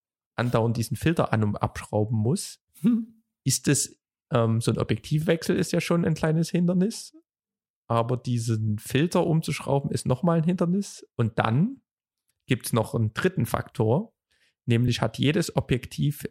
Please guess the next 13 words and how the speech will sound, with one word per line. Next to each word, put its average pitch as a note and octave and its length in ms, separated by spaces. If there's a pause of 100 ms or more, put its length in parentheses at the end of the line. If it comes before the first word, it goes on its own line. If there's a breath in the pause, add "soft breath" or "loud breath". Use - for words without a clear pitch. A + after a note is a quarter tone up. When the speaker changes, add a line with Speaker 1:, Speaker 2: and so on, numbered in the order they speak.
(100)
Speaker 1:
ja A2+ 520
einen A2 440
anderen A#2+ 420
Durchmesser. B2 640 (1000)
Ja, D3 260
mein A2+ 180
kleinstes A#2+ 640
hat - 240 (460)
achtundfünfzig E3 920
und B2+ 100
mein A2+ 140
größtes - 460
siebenundsechzig. C#3+ 920